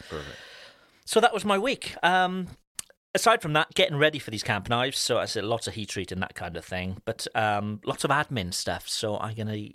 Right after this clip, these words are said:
Speaker 2: uh, the way I'm doing this is, as I've done with, with other sort of pre-sales, the sort of pre-order. So there's only gonna be fifty available. So I set up a, a mailing list specifically for people interested in the, in the camp knife.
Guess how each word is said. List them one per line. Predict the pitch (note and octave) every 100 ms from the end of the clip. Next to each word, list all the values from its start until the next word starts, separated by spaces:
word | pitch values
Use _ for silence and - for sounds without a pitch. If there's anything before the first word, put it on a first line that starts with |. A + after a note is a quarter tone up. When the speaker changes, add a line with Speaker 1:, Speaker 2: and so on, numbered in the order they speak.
| - _ -
Speaker 2:
uh, | - - - -
the | A#2+
way | C3+ C#3
I'm | A#2+
doing | A2 G2+
this | F#2+ F2 - -
is, | F#2+ F#2 F2 -
as | G#2 -
I've | F2+ -
done | F#2 F2+
with, | F2 -
with | F2+ F#2 _ -
other | G2 F#2+
sort | - -
of | -
pre-sales, | - F2+ - - C#2+ C2 - -
the | -
sort | - -
of |
pre-order. | - G2+ F2+ D#2+ D#2+ - _
So | - G2 F#2
there's | G2+ G2+
only | C#3
gonna | B2 G#2
be | G2
fifty | - G#2+ - F2+
available. | F2+ F2 E2 B1 - _ _ _ _ _ _ - - - -
So | - A#2
I | A#2
set | - A2+ A2+
up | -
a, | G#2 G2 F#2+ -
a |
mailing | G#2+ G2+ F#2+ F2+
list | E2+ - -
specifically | - - - A#2 - -
for | F2 -
people | - F2+ F#2
interested | F#2 - - - -
in | - F#2 F2
the, | E2+ E2+ E2
in | F2+ F#2
the |
camp | - B2+ -
knife. | C#2 A#1+ -